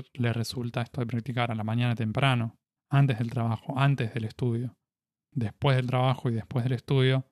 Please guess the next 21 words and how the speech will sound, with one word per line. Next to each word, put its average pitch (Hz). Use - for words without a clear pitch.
si -
fuera 120
en 113
esos 131
horarios, 123
tener 139
un, 131
una 127
cierta -
franja 123
horaria 120
protegida, 120
un 139
momento 127
en 120
el 113
que 113
las 117
otras 160
personas 120
saben 113